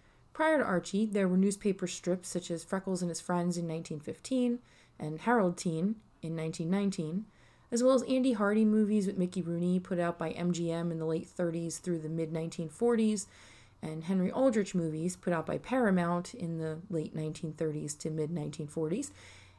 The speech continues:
as well as him having his own radio program.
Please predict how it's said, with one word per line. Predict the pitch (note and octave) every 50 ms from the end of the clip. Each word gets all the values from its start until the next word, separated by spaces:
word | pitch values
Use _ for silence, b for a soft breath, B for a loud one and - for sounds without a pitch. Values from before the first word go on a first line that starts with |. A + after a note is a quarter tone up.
| B B
as | - A3 A3 A3 G#3 G3
well | F#3+ G#3 G3+ G3
as | F#3+ F3+ -
him | G3+ F#3 F3+
having | F3 F3 D#3+ E3 E3 F3
his | F#3 F3
own | E3+ E3 D#3+ D#3+
radio | E3 D#3+ D3 - - -
program. | - - - - - - - - - G#3+